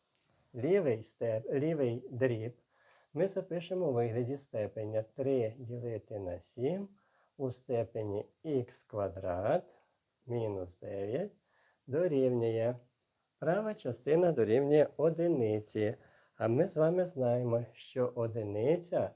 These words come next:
це а у степені нуль. Тобто три сьомих у степені нуль.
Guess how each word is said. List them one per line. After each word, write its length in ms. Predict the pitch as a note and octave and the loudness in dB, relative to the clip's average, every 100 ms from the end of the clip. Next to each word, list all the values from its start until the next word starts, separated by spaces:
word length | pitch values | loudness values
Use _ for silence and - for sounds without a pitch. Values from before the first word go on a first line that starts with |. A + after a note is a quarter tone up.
| _ _ _ | _ _ _
це 280 | - G#2+ - - | -8 -4 -4 -6
а 360 | A2+ D3+ F3 G#3+ _ | -2 0 -2 -4 _
у 100 | - | -16
степені 760 | A#2+ - A#2 A#2+ B2+ C3 B2 B2+ | -16 -8 -2 -2 -2 -4 -2 -2
нуль. 340 | A#2 A2 G2 - _ _ _ _ | -2 0 -2 -4 _ _ _ _
Тобто 520 | C#3+ B2+ - A#2 G2 - _ _ _ _ | 0 0 0 -2 -2 -4 _ _ _ _
три 320 | D3 C#3 A2 | 0 2 2
сьомих 600 | - - B2 F3+ G#3 A#2 - | -2 2 6 6 4 0 -4
у 160 | - B2+ | -12 -12
степені 760 | - - A#2 D#3 - E3 E3+ E3+ | -6 2 4 4 2 0 2 2
нуль. 440 | C3 F#2+ G#2 G#2 | 0 0 0 -4